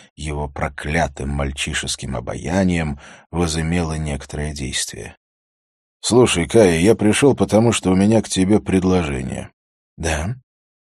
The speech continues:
«Да». Харри слышал свой собственный торжественный голос.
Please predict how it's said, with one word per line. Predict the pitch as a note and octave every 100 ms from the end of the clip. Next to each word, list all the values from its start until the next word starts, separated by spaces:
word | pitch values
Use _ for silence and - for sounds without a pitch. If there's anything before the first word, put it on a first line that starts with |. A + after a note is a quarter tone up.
| _
«Да». | - D#2+ F2 D#2+ D#2+ E2 _ _ _
Харри | - D#2 D#2+ D#2
слышал | - F2 F2 -
свой | D2+ - D#2
собственный | - F2+ - E2 D#2
торжественный | C#2+ D2+ C#2+ D2+ D2 D2 C#2+ D#2
голос. | D#2 C2 - - -